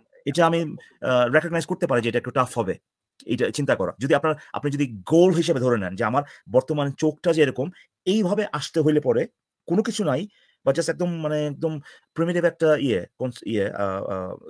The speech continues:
just ইনস্ট্যান্স যেটা আই বলতে পারেন, ওখান থেকে আমাদের যে একটা কমপ্লেক্স আই, এ-, এই আইটাকে যদি আপনি গোল হিসেবে ধরেন, then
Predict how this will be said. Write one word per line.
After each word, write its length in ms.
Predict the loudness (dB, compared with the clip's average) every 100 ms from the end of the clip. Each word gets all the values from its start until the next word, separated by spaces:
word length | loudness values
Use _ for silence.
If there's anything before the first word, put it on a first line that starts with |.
| -16 -10
just 200 | -8 -10 _ -20 _ -4
ইনস্ট্যান্স 400 | -4 -2 -6 -4
যেটা 180 | -4 -2
আই 200 | 0 0
বলতে 260 | 0 0 0
পারেন, 240 | 0 0
ওখান 240 | -2 -2 -4
থেকে 220 | -4 -4
আমাদের 280 | -2 -2 -4
যে 80 | -4
একটা 140 | -8
কমপ্লেক্স 420 | -8 -8 -4 -6 -6 -4
আই, 200 | -2 -2 -8 _ _ _ _ _ _ _ _ _ _ _ _ -12
এ-, 100 | -4
এই 120 | -2 -2
আইটাকে 360 | 0 -2 -2 -4
যদি 120 | -4
আপনি 120 | -4 -6
গোল 220 | 0 2
হিসেবে 300 | 2 0 -2
ধরেন, 280 | -2 -6 -10 -14 _ _ _ _ _ _
then 260 | 4 6